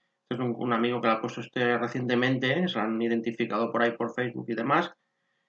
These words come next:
Una cosa curiosa, ¿eh? Esta, esta, esta parte especie así como de palometa,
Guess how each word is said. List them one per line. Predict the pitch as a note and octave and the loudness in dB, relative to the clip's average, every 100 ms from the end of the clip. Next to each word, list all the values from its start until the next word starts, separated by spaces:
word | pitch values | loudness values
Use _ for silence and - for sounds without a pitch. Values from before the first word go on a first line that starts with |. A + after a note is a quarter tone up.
| _ _ - | _ _ -6
Una | D3 | -2
cosa | C3+ C3+ | 0 0
curiosa, | C3+ B2+ B2 D3+ D#3 - _ _ A2 | 2 0 2 2 2 -6 _ _ -8
¿eh? | B2+ | -6
Esta, | B2+ A2+ G#2 - | -4 -4 -2 -4
esta, | A#2 A#2+ A2 - | -6 -4 -4 -4
esta | B2+ B2 A#2+ A#2 A#2 - _ _ _ _ _ - | -4 -2 2 2 -2 -6 _ _ _ _ _ 4
parte | C#3+ - | 4 4
especie | B2+ - B2 C3 | -4 -2 -2 0
así | B2+ C3+ C3 | 0 -2 -2
como | B2 B2 B2 | -2 -2 -2
de | A#2+ | 2
palometa, | A#2+ A#2+ C3+ C3+ C3+ F#3 | 4 4 2 2 2 0